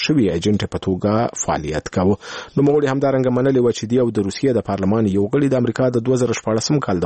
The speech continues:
ولسمشرۍ د انتخاباتو پر مهال په دې کار کاوه چې د امریکا، چې د امریکا د ټوپکو ملي ټولنې سره خپلو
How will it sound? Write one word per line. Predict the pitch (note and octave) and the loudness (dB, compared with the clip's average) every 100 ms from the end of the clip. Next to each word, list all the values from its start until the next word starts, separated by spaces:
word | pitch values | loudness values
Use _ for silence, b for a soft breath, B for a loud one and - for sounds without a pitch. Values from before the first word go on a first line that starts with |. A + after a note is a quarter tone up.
| F2 | -2
ولسمشرۍ | E2+ G2+ - A2+ | -4 -4 0 0
د | G2+ F2 | 0 -2
انتخاباتو | - - F#2+ F#2 - | -4 -2 -2 -2 -4
پر | F2 | -4
مهال | F2 F#2+ F2+ | -2 -2 -2
په | F#2+ | -2
دې | G#2 A#2+ | -2 0
کار | C3+ C3 | -2 0
کاوه | C#3 C#3 - | 0 0 0
چې | D3+ B B B - | -2 B B B -4
د | A2 | 0
امریکا، | A2+ A#2 - - - A2+ | 0 0 -4 -6 -8 -6
چې | - B2 A#2+ | -2 0 2
د | A2+ | 0
امریکا | A2 A2+ C#3+ C#3+ | 0 0 0 2
د | C#3 A#2 - | 2 -2 0
ټوپکو | G#2+ - - A#2 G#2+ | -4 -4 -4 0 0
ملي | D3 - | 0 0
ټولنې | C#3+ C#3 C#3 C#3 | 2 2 0 -2
سره | C3+ - | -4 -4
خپلو | - | 0